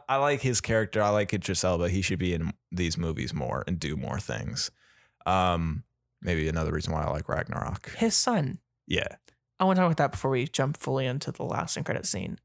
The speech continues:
Speaker 2: Um, I love him.
Speaker 1: He's fine.
Speaker 2: I th-, I think he's so cool. I wanna see more of him.
Speaker 1: Sure.
Speaker 2: I th-, I, I, I know he's just his father's son, and,
Speaker 1: Yeah.
Speaker 2: like, he has the same power set and stuff. But I just, I liked his character.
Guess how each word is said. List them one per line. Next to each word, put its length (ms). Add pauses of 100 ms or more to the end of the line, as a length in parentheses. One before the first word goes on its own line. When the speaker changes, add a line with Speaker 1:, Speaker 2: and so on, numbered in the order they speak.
Speaker 2:
Um, 420 (840)
I 160
love 280
him. 420 (260)
Speaker 1:
He's 140
fine. 340
Speaker 2:
I 160
th-, 220
I 100
think 200
he's 100
so 180
cool. 220
I 100
wanna 160
see 120
more 200
of 60
him. 320
Speaker 1:
Sure. 320 (640)
Speaker 2:
I 100
th-, 220
I, 140
I, 260
I 20
know 140
he's 160
just 180
his 220
father's 320
son, 180 (340)
and, 100
Speaker 1:
Yeah. 40
Speaker 2:
like, 140
he 60
has 100
the 80
same 80
power 300
set 200
and 100
stuff. 220
But 100
I 60
just, 220
I 80
liked 180
his 80
character. 500